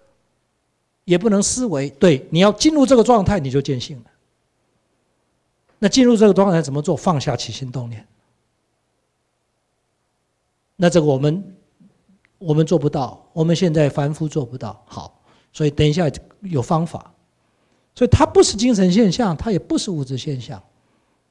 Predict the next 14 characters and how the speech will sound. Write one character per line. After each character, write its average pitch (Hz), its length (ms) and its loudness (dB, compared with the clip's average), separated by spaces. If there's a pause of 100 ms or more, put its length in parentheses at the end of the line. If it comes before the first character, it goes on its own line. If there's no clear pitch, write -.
然 233 120 2
后 294 60 6
说 311 180 4
它 294 180 2
寂 262 500 2
然， 160 420 2
寂 175 220 0
就 277 100 0
是 196 260 0 (1080)
什 - 120 0
么 160 120 -2
都 143 120 4
没 120 200 -4
有， 92 100 -10